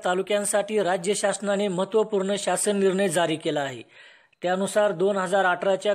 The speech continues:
खरीप हंगामात दुष्काळ जाहीर झालेल्या तालुक्यात व महसुली मंडळांमध्ये पीक कर्जाचे पुनर्गठन व शेतीशी संलग्न कर्जाच्या वसुलीस स्थगिती देण्यात आली आहे. शासनाच्या या निर्णयामुळे दुष्काळ असणाऱ्या तालुक्यातील शेतीसंदर्भातील कर्ज वसुलीस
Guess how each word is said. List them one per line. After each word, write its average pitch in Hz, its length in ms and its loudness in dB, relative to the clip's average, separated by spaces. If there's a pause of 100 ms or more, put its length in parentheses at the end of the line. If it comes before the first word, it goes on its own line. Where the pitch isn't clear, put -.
खरीप 185 280 -4
हंगामात 185 460 -2 (440)
दुष्काळ 208 400 0
जाहीर 196 300 0
झालेल्या 196 420 0 (100)
तालुक्यात 196 460 -2
व 214 100 2
महसुली 202 420 -2
मंडळांमध्ये 190 680 0 (480)
पीक 220 240 -6
कर्जाचे 202 420 2
पुनर्गठन 202 640 0
व 208 220 2
शेतीशी 214 500 -4
संलग्न 202 480 2
कर्जाच्या 196 540 2
वसुलीस 185 400 0
स्थगिती 202 420 -4
देण्यात 170 340 0
आली 143 180 2
आहे. 123 220 -2 (460)
शासनाच्या 190 560 0
या 190 200 4
निर्णयामुळे 196 640 2
दुष्काळ 180 320 -2
असणाऱ्या 185 420 2 (100)
तालुक्यातील 180 580 0 (360)
शेतीसंदर्भातील 196 1000 2
कर्ज 196 300 0
वसुलीस 196 580 2